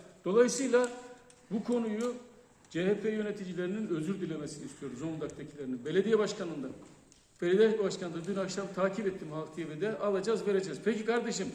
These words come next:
iki bin on dörtte sen belediye meclis üyesi oldun. Siz belediye meclis üyesi oldunuz. Bütçe Komisyonu Başkanı Tahsin Erdem. Bu evrak önüne geldi. Her sene yenilecek, yenilenecek. Yenilediler.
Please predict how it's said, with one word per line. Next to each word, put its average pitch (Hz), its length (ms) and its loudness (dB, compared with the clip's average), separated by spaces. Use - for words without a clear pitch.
iki 220 260 0
bin 247 100 0
on 233 260 2
dörtte 220 280 6
sen 226 260 0
belediye 220 300 4
meclis 220 260 0
üyesi 220 240 -2
oldun. 180 240 0
Siz 214 280 -4
belediye 202 320 2
meclis 202 240 -4
üyesi 190 240 -2
oldunuz. 147 280 -6
Bütçe 254 280 2
Komisyonu 226 440 0
Başkanı 180 340 -4
Tahsin 170 300 -4
Erdem. 135 240 -6
Bu 247 160 4
evrak 240 300 8
önüne 240 300 0
geldi. 220 320 2
Her 226 160 4
sene 202 220 -2
yenilecek, 220 540 -4
yenilenecek. 196 520 -2
Yenilediler. 233 560 0